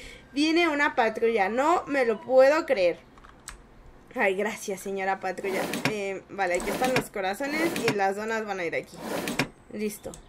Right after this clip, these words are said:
Voy a ir guardando cositas porque vean ya cómo tengo esto.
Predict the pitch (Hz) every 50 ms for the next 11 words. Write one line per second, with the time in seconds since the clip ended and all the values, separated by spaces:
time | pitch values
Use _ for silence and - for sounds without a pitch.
0 | - - - - - - - - 233 269 330 359 381 392 359 311 330 302 277 269
1 | 269 285 311 - - 277 240 214 240 233 294 330 359 - 349 320 330 302 311 320
2 | 359 415 427 403 440 - - 370 339 359 349 - 302 294 269 262 254 247 233 226
3 | 226 247 - - - 185 170 180